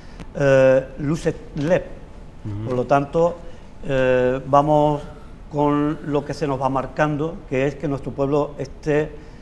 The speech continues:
Speaker 1: a la altura de cualquier ciudad importante, porque no vamos a contaminar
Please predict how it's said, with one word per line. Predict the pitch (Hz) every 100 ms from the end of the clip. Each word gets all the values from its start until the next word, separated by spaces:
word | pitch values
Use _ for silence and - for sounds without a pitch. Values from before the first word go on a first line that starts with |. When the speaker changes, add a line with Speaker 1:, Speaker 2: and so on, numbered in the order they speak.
| - -
Speaker 1:
a | - 151
la |
altura | 139 - 170 170 160 165 -
de | 147
cualquier | 143 135 - 147
ciudad | 143 143 147 170 180 - - - - - -
importante, | 151 156 151 - 170 - 165 185 - - -
porque | 170 170 - 156
no | 147 143
vamos | 151 156 147 - -
a | 147
contaminar | 147 143 147 131 127 139 147